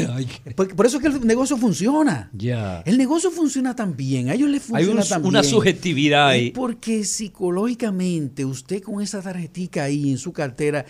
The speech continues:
Speaker 2: se monta en su carro, va al trabajo, hace todo,
Speaker 1: Bebe romo.
Speaker 2: todo el tiempo va con su tarjetica y usted cree que está protegido. Usted se da cuenta que no lo está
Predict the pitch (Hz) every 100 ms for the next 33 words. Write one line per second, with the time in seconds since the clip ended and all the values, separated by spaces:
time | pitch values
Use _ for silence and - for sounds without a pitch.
0 | - - - 135 143 135 139 131 127 -
1 | 135 135 127 135 131 139 135 143 135 127
2 | 135 135 123 131 135 - - - 170 180
3 | - 208 120 143 160 143 135 127 151 151
4 | - 208 202 170 135 185 180 151 160 170
5 | 175 156 160 143 151 143 143 127 147 143
6 | 185 180 151 139 127 - 131 - 151 156
7 | 156 139 110 131 123 113 - - 147 240
8 | 247 254 233 214 202 208 165 143 160 190
9 | 202 185 - 151 123 143